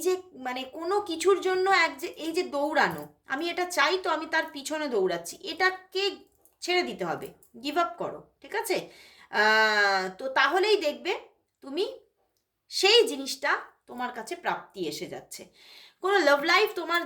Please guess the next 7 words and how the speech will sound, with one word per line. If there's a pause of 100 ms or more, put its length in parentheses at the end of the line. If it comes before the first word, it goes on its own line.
জীবনে (100)
বিগিন
হতে
চলেছে, (540)
সেটারও
কিন্তু (120)
ইঙ্গিত